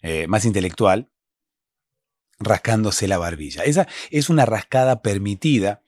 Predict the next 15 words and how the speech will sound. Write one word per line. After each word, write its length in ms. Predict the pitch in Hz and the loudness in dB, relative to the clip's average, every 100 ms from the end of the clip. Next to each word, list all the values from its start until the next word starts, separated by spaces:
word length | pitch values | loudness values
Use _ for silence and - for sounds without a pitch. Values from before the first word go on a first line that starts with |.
| _ _ _ _ _ _ _ _ | _ _ _ _ _ _ _ _
incluso 580 | 113 113 208 - 117 110 | -4 2 2 2 0 0
una 240 | 131 156 | 0 0
rascada, 680 | 107 104 - 123 104 110 147 _ _ _ _ _ _ _ | 0 -2 2 4 4 4 -2 _ _ _ _ _ _ _
eh, 500 | 85 80 73 60 57 | -10 -8 -8 -12 -8
que 100 | 110 | -4
se 120 | - | 0
incentiva 760 | 107 98 95 92 175 107 80 - _ _ _ _ _ _ | 0 0 -4 -2 0 0 -2 -12 _ _ _ _ _ _
desde, 720 | 92 80 82 76 67 67 - _ _ | -10 -6 -6 -8 -10 -16 -20 _ _
desde 240 | - 87 95 | -8 -6 -4
las 180 | 92 104 | -4 -2
universidades 680 | 101 98 - 101 98 101 98 | -2 -2 -2 0 0 0 -2
de 80 | |
los 140 | 92 104 | -6 -6
Estados 340 | 92 98 85 | -4 -4 -4
Unidos. 460 | 87 71 67 76 | -8 -12 -16 -20